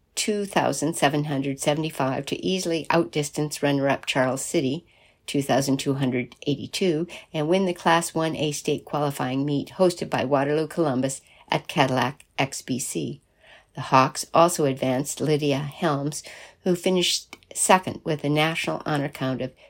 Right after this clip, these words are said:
two fifty-eight, one seventy-two, two oh nine for six thirty-nine. Forest City's Callie Johnson won the individual title with a six sixty-one. Former Wahlert coach leads Grundy Center to national honor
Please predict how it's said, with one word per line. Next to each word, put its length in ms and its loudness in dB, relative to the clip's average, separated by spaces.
two 200 0
fifty-eight, 680 -2
one 260 0
seventy-two, 800 -2
two 220 2
oh 100 2
nine 300 0
for 120 -2
six 320 -4
thirty-nine. 680 -2
Forest 440 2
City's 400 0
Callie 340 0
Johnson 540 -2
won 260 6
the 160 4
individual 520 2
title 500 -4
with 200 -2
a 80 2
six 260 2
sixty-one. 640 -4
Former 500 8
Wahlert 460 8
coach 480 2
leads 280 2
Grundy 300 6
Center 460 2
to 200 -4
national 500 0
honor 420 -2